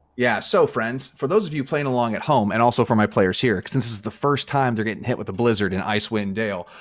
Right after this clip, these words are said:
let's talk about blizzards for a second. So a blizzard has howling winds that limits hearing up to a range of one hundred feet, and it imposes disadvantage on your ranged attack rolls.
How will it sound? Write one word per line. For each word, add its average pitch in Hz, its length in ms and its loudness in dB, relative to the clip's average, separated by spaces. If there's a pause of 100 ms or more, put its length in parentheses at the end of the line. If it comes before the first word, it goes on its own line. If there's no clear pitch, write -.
(180)
let's 113 120 -10
talk 139 200 2
about 113 240 4
blizzards 107 360 0
for 90 140 -8
a 90 60 -8
second. 87 320 -6 (180)
So - 240 2
a 120 60 0
blizzard 147 600 2
has 127 460 0
howling 160 420 0
winds 143 280 -4
that 123 180 -4
limits 135 300 -2
hearing 147 500 -2
up 131 120 -2
to 131 140 0
a 113 60 2
range 120 260 0
of 113 80 -6
one 113 140 -4
hundred 123 340 -4
feet, - 380 -6 (340)
and 117 100 0
it 120 100 4
imposes 117 640 2
disadvantage 139 880 0
on 120 140 -2
your 110 120 0
ranged 113 400 -2
attack 113 320 -2
rolls. 151 420 -4